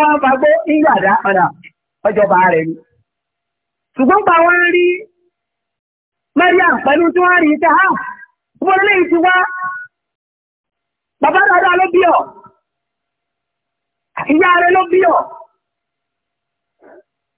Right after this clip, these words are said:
Àbí ìyá tí ń tọ́tí, tọ́mọ rẹ̀ náà ń solóso. Ọjọ́ ra wọn.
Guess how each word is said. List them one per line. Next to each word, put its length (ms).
Àbí 220
ìyá 240
tí 120
ń 100
tọ́tí, 280
tọ́mọ 180
rẹ̀ 140
náà 140
ń 120
solóso. 360
Ọjọ́ 240
ra 100
wọn. 180